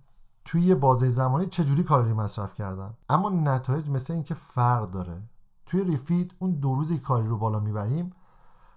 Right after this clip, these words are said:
معمولاً باید بریم سراغ کربوهیدرات‌ها. اما چرا کربوهیدرات‌ها؟ چون کربوهیدرات‌ها نسبت به پروتئین و چربی‌ها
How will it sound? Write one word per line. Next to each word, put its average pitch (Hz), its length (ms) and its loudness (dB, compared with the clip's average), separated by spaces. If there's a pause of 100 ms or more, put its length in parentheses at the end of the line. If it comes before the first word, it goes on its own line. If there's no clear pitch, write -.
(120)
معمولاً 143 640 2
باید 170 260 0
بریم 170 140 -2
سراغ 135 300 0
کربوهیدرات‌ها. 101 760 -4 (160)
اما 165 180 2
چرا 180 200 -2
کربوهیدرات‌ها؟ 113 760 0 (520)
چون 180 240 -2
کربوهیدرات‌ها 120 680 0
نسبت 131 420 -2
به 123 60 -4
پروتئین 113 580 -4
و 123 40 0
چربی‌ها 110 840 -2